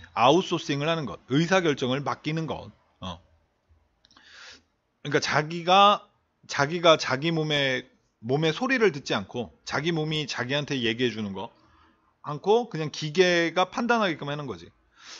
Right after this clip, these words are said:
자, 쉬-, 그러니까 기계가 아직 그 오늘 삼십 분 운동을 더 해야 됩니다. 삼십 분 운-, 목표치에서 삼십 분이 남았습니다. 그러면 삼십 분을 더 하는 거야.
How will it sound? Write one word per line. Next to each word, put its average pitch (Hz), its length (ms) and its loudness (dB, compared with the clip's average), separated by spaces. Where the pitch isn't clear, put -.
자, 117 280 2
쉬-, 233 300 -4
그러니까 123 240 -4
기계가 165 680 2
아직 143 540 2
그 123 400 -4
오늘 147 340 0
삼십 208 360 -6
분 175 140 -4
운동을 143 360 -4
더 131 160 0
해야 135 140 2
됩니다. 135 520 -6
삼십 196 320 -4
분 185 140 -4
운-, 147 240 -6
목표치에서 156 880 0
삼십 214 340 -6
분이 180 180 -4
남았습니다. 127 680 -4
그러면 180 400 -2
삼십 220 300 -4
분을 170 120 -4
더 123 160 0
하는 151 140 0
거야. 107 180 -4